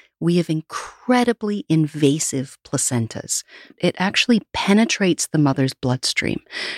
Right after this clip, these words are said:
You have these blood vessels which are interwound with one another. Other species,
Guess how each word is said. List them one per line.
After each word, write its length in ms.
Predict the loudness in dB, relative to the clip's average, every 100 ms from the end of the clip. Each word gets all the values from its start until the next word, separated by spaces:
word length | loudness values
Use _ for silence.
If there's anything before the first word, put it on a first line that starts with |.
| -2 2
You 100 | 4
have 480 | 4 4 4 2 0
these 220 | -2 -2
blood 280 | 0 0 0
vessels 460 | -2 -2 -2 -4 -2
which 240 | -2 -2
are 100 | -4 0
interwound 1160 | 4 4 2 -2 -2 0 0 2 4 4 2 -2
with 200 | -6 -2
one 200 | 0 2
another. 320 | 2 2 -2 -4 -4 2
Other 200 | 4 4
species, 840 | 2 2 2 2 2 2 2 -4